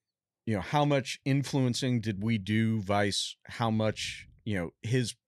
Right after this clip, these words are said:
his thoughts and feelings towards the C P U S A have changed? I, I don't recall. I'm pretty confident that Barron does a good job of describing that in the book.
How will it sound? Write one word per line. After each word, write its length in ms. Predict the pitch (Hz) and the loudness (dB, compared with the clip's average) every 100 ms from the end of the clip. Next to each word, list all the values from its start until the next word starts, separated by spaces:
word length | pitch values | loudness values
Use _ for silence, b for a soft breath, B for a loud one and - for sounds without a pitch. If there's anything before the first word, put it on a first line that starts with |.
| - | -6
his 260 | 117 98 - | -2 -2 0
thoughts 380 | 127 117 - | 2 2 2
and 120 | 104 - | -4 -2
feelings 400 | 127 120 113 - | -2 0 0 -2
towards 280 | 113 101 | -4 -4
the 60 | 87 | -6
C 220 | - 123 | -4 -4
P 140 | 104 113 | -4 -4
U 160 | 101 | -2
S 160 | 98 - | -2 -2
A 220 | 104 107 | 0 0
have 140 | 101 - | -2 -4
changed? 440 | 127 123 127 - B B B B | -2 0 -2 -6 B B B B
I, 120 | 120 - - | 0 2 2
I 80 | |
don't 280 | 117 117 117 | 4 4 2
recall. 600 | 104 92 - 101 104 110 - | -2 -6 -2 2 2 0 -4
I'm 100 | 113 | -6
pretty 280 | - - 139 | -2 0 0
confident 580 | - 123 117 117 104 95 | 2 0 0 0 -2 -2
that 200 | 98 78 | -4 -2
Barron 420 | 107 107 101 95 | 0 2 2 0
does 220 | 101 95 | 0 -2
a 40 | 92 | -2
good 240 | 87 98 | -4 -2
job 340 | 98 95 92 82 | 0 0 0 -4
of 100 | 76 | -8
describing 580 | 85 - 92 92 101 | -8 -2 0 0 0
that 160 | 95 92 | 0 0
in 100 | 90 | -2
the 80 | 78 | -4
book. 360 | 69 101 110 | -2 -2 -2